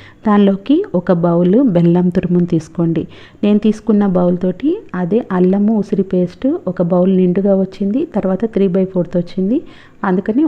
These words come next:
ఒక బౌల్ నిండుగా బెల్లాన్ని తీసుకుంటున్నాను. బెల్లంలో కొన్ని వాటర్ని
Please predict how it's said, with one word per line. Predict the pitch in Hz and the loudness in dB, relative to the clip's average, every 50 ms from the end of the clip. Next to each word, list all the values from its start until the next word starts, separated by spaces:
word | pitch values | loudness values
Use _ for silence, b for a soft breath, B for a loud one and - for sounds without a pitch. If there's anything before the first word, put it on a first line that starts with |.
| 226 | 0
ఒక | - - 190 175 | -2 -2 -2 0
బౌల్ | 175 180 185 208 214 202 185 | 2 2 2 4 2 2 2
నిండుగా | 180 180 175 190 208 214 190 165 | 2 2 2 2 0 0 2 2
బెల్లాన్ని | 170 170 170 170 180 185 180 180 - | 2 4 4 2 2 0 0 -2 -2
తీసుకుంటున్నాను. | 180 - - - 190 180 175 185 180 175 180 185 220 320 320 B B B B B B B B 196 | -6 -6 -4 -4 -2 -2 0 0 2 2 2 2 2 0 0 B B B B B B B B 2
బెల్లంలో | 208 214 226 262 247 233 240 302 311 - - | 4 4 4 4 4 4 2 2 0 0 -2
కొన్ని | 240 220 220 233 247 226 202 | 0 2 2 2 2 2 2
వాటర్ని | 185 175 180 175 208 202 202 196 | 2 2 2 0 0 0 2 2